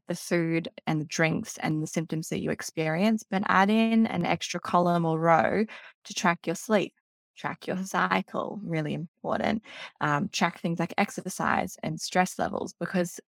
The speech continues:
I B S is multifactorial. It's often not just a food trigger. Often it's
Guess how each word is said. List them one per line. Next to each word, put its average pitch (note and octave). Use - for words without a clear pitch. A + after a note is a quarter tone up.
I F3
B A#3
S B3+
is E3+
multifactorial. -
It's E3+
often F#3
not E3+
just E3
a -
food E3
trigger. -
Often A3
it's -